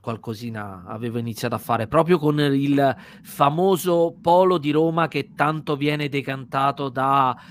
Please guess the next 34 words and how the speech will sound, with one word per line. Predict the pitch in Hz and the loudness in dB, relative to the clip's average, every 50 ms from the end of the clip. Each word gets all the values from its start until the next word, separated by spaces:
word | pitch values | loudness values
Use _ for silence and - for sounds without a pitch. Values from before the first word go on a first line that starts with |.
| - - - - | -20 -20 -14 -8
eh, | - 131 127 127 123 127 - | -6 -4 -4 -2 -2 -4 -2
Adriano, | 147 143 139 135 135 135 135 135 143 151 160 165 151 135 120 107 101 104 | 2 2 2 2 0 -2 0 0 2 4 4 4 2 0 -2 -6 -10 -8
da | 113 123 123 | -6 -6 -4
Fabio | - 143 135 135 147 139 | -2 -4 -2 -2 -2 0
Romano, | 139 139 139 151 160 160 151 139 123 117 | 0 0 0 0 0 -2 -2 -4 -6 -8
da | 131 135 | -8 -6
Ivan | 143 135 143 143 143 139 | -6 -4 -4 -6 -6 -4
Blake. | 135 143 151 151 151 151 143 131 123 - - - 123 117 - - - - - - - - - _ - 139 | -4 -2 0 0 0 0 0 -2 -6 -8 -10 -10 -10 -10 -10 -14 -20 -20 -20 -20 -20 -20 -20 _ -14 -12
Mm, | 135 135 131 131 131 135 131 131 127 127 127 127 127 123 120 123 123 - - - | -10 -8 -8 -8 -8 -8 -8 -8 -8 -10 -10 -10 -12 -12 -14 -16 -20 -20 -20 -20
spesso | - - - - 208 202 - - 185 170 | -20 -6 2 6 6 6 6 4 2 4
io, | 165 196 202 180 160 147 135 127 - - - | 8 8 10 10 8 8 6 2 -2 -6 -12
ovviamente, | - 123 117 120 123 123 139 147 143 - - 131 127 120 104 - - - - - - - | -10 -10 -8 -6 -4 -4 -4 -6 -6 -4 -4 -2 -2 -2 -4 -6 -12 -20 -20 -20 -12 -6
in | 127 127 | -6 -4
momenti | 139 139 139 151 156 147 - 151 | -2 0 0 0 0 0 -2 -4
diversi, | 135 139 135 147 156 156 147 127 - - 135 120 | -2 0 0 2 2 2 0 0 -4 -8 -8 -6
perché | 127 123 - - 127 | -6 -6 -8 -8 -10
purtroppo | 117 127 123 - - 139 139 139 139 - 135 127 120 | -10 -10 -10 -8 -4 -2 -2 -2 -2 -2 -4 -4 -4
tra | - 120 127 | -4 -4 -4
loro | 127 135 139 131 127 120 | 0 0 0 0 0 -2
non | 120 123 127 | -4 -4 -4
è | 131 123 | -6 -6
che | 107 117 | -6 -8
riescono | 110 117 117 113 - - - 110 113 | -8 -8 -8 -8 -10 -12 -14 -14 -14
a | 113 113 | -14 -14
vedersi | - 120 113 123 117 - - - 117 | -14 -14 -12 -12 -12 -14 -14 -16 -16
più, | - - 131 120 117 117 113 113 107 95 | -12 -8 -6 -6 -6 -6 -6 -8 -8 -8
più | - 143 131 | -6 -6 -6
di | 127 131 | -6 -6
tanto, | 127 139 127 123 117 113 107 - 120 117 110 110 120 120 117 | -4 -2 -2 -2 -4 -6 -10 -8 -6 -6 -6 -4 -6 -8 -8
viste | 123 117 101 - 123 123 | -10 -12 -12 -10 -10 -8
le, | 120 123 120 117 113 113 113 | -8 -6 -6 -6 -6 -8 -10
le, | 110 117 120 123 127 | -10 -12 -12 -12 -12
le | 123 123 120 | -10 -10 -10
scaramucce | - - - 120 117 123 123 127 127 - - - 120 113 | -10 -8 -6 -6 -4 -4 -6 -6 -8 -8 -8 -6 -8 -8